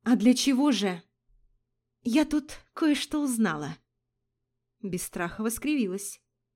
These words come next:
"В общем, я знаю, что ты работаешь невестой по вызову". "Да что за фигня? Где-то в городе развешаны плакаты с моим признанием,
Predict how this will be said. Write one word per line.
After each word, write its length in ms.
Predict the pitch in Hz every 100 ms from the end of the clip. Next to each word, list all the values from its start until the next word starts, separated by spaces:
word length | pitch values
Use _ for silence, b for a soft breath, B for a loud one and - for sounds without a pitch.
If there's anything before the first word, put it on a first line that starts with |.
| _ _ _ _ _ _ _ _ _ _
"В 120 | 269
общем, 300 | 330 - 330
я 160 | 294 311
знаю, 420 | 240 254 233 175
что 200 | - 233
ты 120 | 233 359
работаешь 520 | 214 285 269 262 -
невестой 460 | 220 262 320 302
по 140 | 277 254
вызову". 540 | 180 196 165 151 160 _ _ _ _ _ _ _ _ _ _ _ _ -
"Да 200 | 233 214
что 320 | - - 285
за 140 | 220
фигня? 540 | 262 294 240 277 170 170 _ b b b b 247
Где-то 300 | 233 269 247
в 60 |
городе 340 | 226 311 240 262
развешаны 560 | 262 233 302 - 262
плакаты 500 | 254 233 277 440 392
с 80 | 381
моим 240 | 262 240 233
признанием, 600 | 254 254 240 180 165